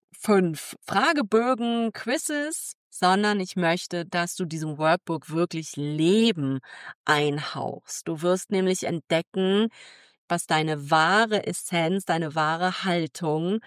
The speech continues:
hinter deinem Business ist. Du, mm, wirst entdecken, wie du Kundinnen spüren lassen kannst, was sie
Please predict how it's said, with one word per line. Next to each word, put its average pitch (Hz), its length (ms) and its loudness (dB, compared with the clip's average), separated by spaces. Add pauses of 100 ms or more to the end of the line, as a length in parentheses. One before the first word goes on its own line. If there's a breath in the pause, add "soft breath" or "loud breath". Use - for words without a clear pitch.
(220 loud breath)
hinter 190 560 2
deinem 143 460 -4
Business 131 560 -6
ist. - 480 -8
Du, 165 300 -2 (680 loud breath)
mm, 190 500 2 (240)
wirst 180 680 2
entdecken, 196 960 0 (960 soft breath)
wie 226 480 2
du 190 220 -2 (160)
Kundinnen 240 640 2
spüren 220 560 0
lassen 175 420 -2
kannst, 180 560 -4
was 190 220 -2
sie 226 240 0